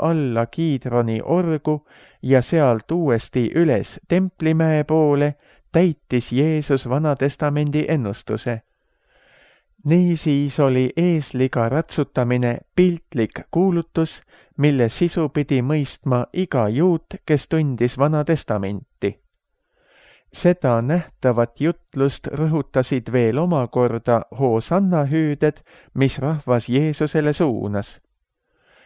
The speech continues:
See väljend, mis on võetud psalmist sada kaheksateist ja mis tähendab tõlkes "Aita ometi, päästa ometi", oli mõeldud nimelt tervitusena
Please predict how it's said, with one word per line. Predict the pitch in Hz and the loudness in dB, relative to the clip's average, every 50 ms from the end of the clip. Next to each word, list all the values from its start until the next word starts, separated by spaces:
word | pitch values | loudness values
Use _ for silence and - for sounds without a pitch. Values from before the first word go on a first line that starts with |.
| _ _ _ _ _ _ - | _ _ _ _ _ _ -14
See | - - - 170 160 139 117 113 110 | -4 0 2 4 4 4 2 2 2
väljend, | 123 151 175 180 156 147 131 123 123 123 - - - | 2 2 2 2 2 2 2 2 0 -2 -8 -6 -2
mis | 151 151 156 139 - - | 0 0 0 0 0 -2
on | 139 123 120 120 139 | -2 0 0 0 2
võetud | 165 156 143 - _ - 131 127 - - - | 2 2 2 0 _ -2 -4 -4 -4 -6 -12
psalmist | - - - 156 151 156 151 139 131 131 - - - | -6 -2 -2 0 0 0 0 -2 -2 -2 -4 -6 -2
sada | - 143 123 - 120 117 | 0 0 0 0 0 -2
kaheksateist | - 160 156 147 120 - - - - 113 104 - 175 190 160 143 - - - - - - - | 0 0 0 0 0 -2 -4 -6 -4 -4 -2 0 0 0 0 -2 -6 -8 -12 -16 -16 -10 -4
ja | 143 143 135 | -2 0 0
mis | 127 127 131 - - | 2 0 -2 -2 -2
tähendab | - 160 151 151 135 120 117 107 127 117 - - - 160 | -2 0 0 0 0 -2 -2 0 -2 -2 -2 -2 0 0
tõlkes | 160 160 165 - _ _ - 123 123 - - - _ _ _ - - - _ _ - | 0 0 0 -4 _ _ 0 0 0 0 -4 -14 _ _ _ -20 -20 -20 _ _ 0
"Aita | 160 175 185 170 156 - _ - 120 113 107 | 4 4 4 4 2 0 _ 0 2 2 2
ometi, | - - 170 185 185 170 151 - _ - 143 139 135 139 - _ _ _ | 2 0 0 2 2 0 0 -2 _ -2 0 0 0 -2 -6 _ _ _
päästa | - 170 180 180 160 - - 123 110 107 - - | 2 2 2 2 2 0 0 0 0 0 0 0
ometi", | 160 185 196 180 160 - _ _ _ - 143 143 131 _ _ _ _ _ _ _ - - - _ _ | 0 2 2 2 0 0 _ _ _ -2 -2 -2 -2 _ _ _ _ _ _ _ -20 -20 -20 _ _
oli | - 156 156 151 147 143 135 | 0 2 4 4 4 4 4
mõeldud | 143 165 175 170 143 131 123 110 - 120 113 - | 4 2 2 4 2 0 0 0 0 0 0 0
nimelt | 147 165 190 185 165 135 117 113 - - - - | 0 0 2 2 2 2 0 -2 -4 -10 -4 0
tervitusena | - 156 165 170 165 160 156 - _ - 151 143 - 147 131 123 123 123 | 2 2 2 2 0 -2 -2 -2 _ -2 -2 0 0 0 2 2 0 0